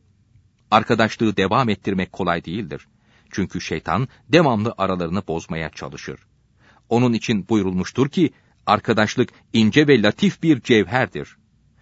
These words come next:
Korumasını bilmezsen kazaya uğrar. Bu cevheri korumak arkadaşta kusur aramamaktır.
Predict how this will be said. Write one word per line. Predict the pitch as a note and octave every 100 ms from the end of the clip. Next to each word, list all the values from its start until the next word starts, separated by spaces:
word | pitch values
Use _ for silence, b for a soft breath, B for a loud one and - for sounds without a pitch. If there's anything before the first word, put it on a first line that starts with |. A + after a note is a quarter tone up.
| b b
Korumasını | - C#3+ D#3+ D#3 F#3 F3+
bilmezsen | B2 A2+ D3+ - G#3+ D#3 - _
kazaya | - G#2+ - D#2 A#2
uğrar. | C2+ D2+ C#2+ C#2+ - _ _ _ _ _ _ _ _ _ _ _ _
Bu | A#3+ G3+
cevheri | G3+ F3 F3+
korumak | F#3 E3+ E3 F#3 - -
arkadaşta | C3+ - D#3 D3 F3+
kusur | - C#3 D#3
aramamaktır. | A2+ B2 G2 D2 C2+ - C#2 -